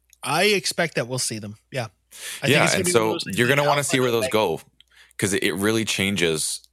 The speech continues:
Speaker 2: the complexity and the characteristic, actually, of what your deck has. Like, enhancements add character to a deck. Would you agree?
Speaker 1: Yes, absolutely. It's what makes
Speaker 2: Yeah,
Speaker 1: the
Speaker 2: it
Speaker 1: deck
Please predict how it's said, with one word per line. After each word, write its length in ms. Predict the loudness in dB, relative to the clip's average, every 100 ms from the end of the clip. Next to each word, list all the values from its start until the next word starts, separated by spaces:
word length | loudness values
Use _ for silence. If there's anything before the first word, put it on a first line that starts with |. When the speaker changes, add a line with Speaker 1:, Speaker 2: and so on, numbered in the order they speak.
| _ -8
Speaker 2:
the 160 | -6
complexity 880 | -4 -6 -2 -2 0 -2 -2 -2 -4 -4
and 320 | -2 -2 -4
the 120 | -6
characteristic, 880 | -6 -2 0 0 -4 -2 -2 -2 -4
actually, 520 | -4 -4 -4 -4 -4 -4
of 140 | -4
what 120 | -2 -2
your 120 | -4
deck 200 | -6 -4
has. 220 | -4 -2
Like, 220 | -4 -4 -12 -14 -4
enhancements 680 | -2 0 0 0 -2 -2 -2 0
add 180 | 0
character 380 | 0 -2 -2 -4
to 140 | -2 -4
a 40 |
deck. 340 | -4 -8 -10 -20 -6
Would 180 | -4 0
you 100 | 0
agree? 340 | 0 -2 -4 _ _ _ 0
Speaker 1:
Yes, 260 | 2 2
absolutely. 640 | 0 -4 -6 -6 -8 -10
It's 220 | -10 -8 -6
what 120 | -4
makes 220 | -2 2
Speaker 2:
Yeah, 140 | 2 0
Speaker 1:
the 60 |
Speaker 2:
it 80 | -2
Speaker 1:
deck 120 | -4